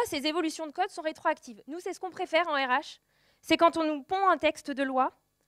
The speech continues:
en juillet et qu'on nous dit, en fait, il fallait l'appliquer depuis janvier. Donc, du coup, on est obligé de rattraper toutes les payes depuis janvier de tous les salariés, y compris ceux qui sont partis entre-temps pour les C D D, euh,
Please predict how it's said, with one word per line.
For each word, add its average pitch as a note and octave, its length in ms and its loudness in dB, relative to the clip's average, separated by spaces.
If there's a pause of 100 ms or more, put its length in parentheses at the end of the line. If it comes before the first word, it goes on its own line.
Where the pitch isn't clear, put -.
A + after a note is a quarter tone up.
(180)
en C#4 100 4
juillet D4 400 0 (160)
et C#4 120 -4
qu'on D4+ 140 0
nous D#4 100 -4
dit, C4 100 -2
en D4+ 80 2
fait, F#4 180 2
il E4 60 -2
fallait D4 220 2
l'appliquer C#4+ 400 -2
depuis C#4 240 -2
janvier. A3+ 320 -2 (680)
Donc, B3 100 -4
du C4+ 120 -2
coup, F#4 80 2
on F#4 100 4
est D4 140 2
obligé C#4+ 320 0
de C4+ 100 0
rattraper C#4 580 0 (300)
toutes G#4+ 220 6
les F4+ 100 0
payes D4 260 2
depuis B3 260 -10
janvier C4 280 0
de B3+ 80 -6
tous G4+ 280 6
les E4+ 120 2
salariés, C4 500 2 (520)
y C#4+ 80 -8
compris D#4+ 300 0
ceux F4+ 100 -2
qui C4+ 100 -6
sont D4 160 -6
partis D4+ 340 -4
entre-temps C#4 460 -6
pour C4 100 -14
les A#3 80 -6
C A#3 140 -12
D G#3+ 120 -12
D, A#3 140 -6 (680)
euh, A#3 420 6